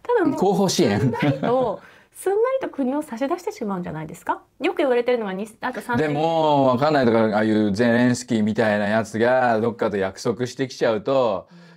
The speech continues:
Speaker 2: もうあれですよ。あの、「ハンドガン渡すからお前戦え」みたいなこと。
Speaker 1: 日本のウクライナ化ってことですか？
Speaker 2: そ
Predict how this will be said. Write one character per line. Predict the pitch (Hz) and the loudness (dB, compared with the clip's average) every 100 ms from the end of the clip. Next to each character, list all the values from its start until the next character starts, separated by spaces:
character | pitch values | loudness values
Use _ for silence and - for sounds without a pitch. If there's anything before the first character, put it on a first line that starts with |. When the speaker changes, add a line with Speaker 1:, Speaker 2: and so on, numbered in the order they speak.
| - _ - | -20 _ -16
Speaker 2:
も | 90 131 | -6 -2
う | |
あ | 120 | 0
れ | |
で | 127 | -2
す | 127 107 | -4 -6
よ。 | 92 90 85 | -6 -8 -12
あ | - 90 | -14 -14
の、 | 87 90 | -14 -14
「ハ | - 123 | -6 -2
ン | |
ド | 127 | 0
ガ | 120 | 0
ン | 104 | -2
渡 | 98 110 | -4 -4
す | 107 | -6
か | 107 | -6
ら | 98 | -6
お | |
前 | 104 110 | -6 -6
戦 | 107 113 117 | -4 -4 -4
え」 | 123 | -4
み | 120 | -4
た | 107 | -6
い | 98 | -8
な | |
こ | 95 | -8
と。 | 98 | -10
Speaker 1:
日 | 101 | -12
本 | 247 214 | -14 -16
の | 180 | -18
ウ | |
ク | 185 | -16
ラ | 185 | -18
イ | |
ナ | 175 | -18
化 | 180 | -20
っ | 170 | -20
て | - | -20
こ | 180 | -20
と | - | -18
で | |
す | - | -8
か？ | |
Speaker 2:
そ | 98 87 82 78 78 | -6 -4 -6 -10 -16